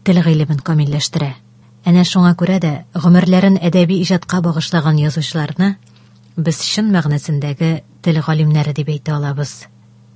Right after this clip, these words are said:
Нәкъ шул рәвешчә Гәрәй Рәхим дә тел дигән могҗиза белән эш иткәндә күп тапкырлар аның эченә яшерелгән серләрне ачкан.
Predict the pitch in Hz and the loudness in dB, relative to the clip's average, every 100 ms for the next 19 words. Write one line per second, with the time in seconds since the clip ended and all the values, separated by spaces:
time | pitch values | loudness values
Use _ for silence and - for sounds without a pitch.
0 | _ - 170 170 - 196 196 196 185 - | _ 0 2 2 -2 -4 -2 0 -2 -4
1 | - 170 170 147 - - - _ 170 175 | -4 -2 -4 -6 -18 -20 -20 _ -2 0
2 | 165 156 147 135 175 180 170 160 - - | 2 0 -2 -2 0 2 0 -2 -8 -20
3 | - _ - 214 170 147 156 160 165 147 | -20 _ -2 -2 0 0 2 0 0 -2
4 | 160 143 180 165 160 151 - 160 - 151 | -4 -2 -2 0 0 -2 -6 -8 -6 -4
5 | 147 175 185 - - - - 233 233 170 | -2 -2 -4 -10 -20 -20 -6 -4 -4 -4
6 | 139 - 160 156 170 - 156 156 170 175 | -6 -6 -6 -4 -4 -4 -2 0 0 -4
7 | - 160 156 156 147 165 160 147 156 147 | -4 0 0 0 -2 -4 -4 0 0 0
8 | 156 151 139 156 160 - - 151 | -4 -6 -4 -2 -2 -4 -6 -4